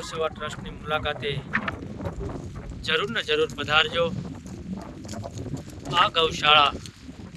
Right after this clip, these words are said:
એક નિસ્વાર્થ ભાવથી ઘરેથી તરછોડી દીધેલા વૃદ્ધ, બીમાર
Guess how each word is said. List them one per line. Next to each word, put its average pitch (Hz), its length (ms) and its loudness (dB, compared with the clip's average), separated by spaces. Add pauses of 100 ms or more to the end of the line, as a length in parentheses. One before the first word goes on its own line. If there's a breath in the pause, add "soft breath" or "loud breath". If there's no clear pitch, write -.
(400)
એક 147 100 -4 (140)
નિસ્વાર્થ 170 440 6 (100)
ભાવથી 147 420 -4 (1160)
ઘરેથી 156 400 2
તરછોડી 156 480 -2
દીધેલા 156 360 0 (420)
વૃદ્ધ, 175 400 -4
બીમાર 156 380 8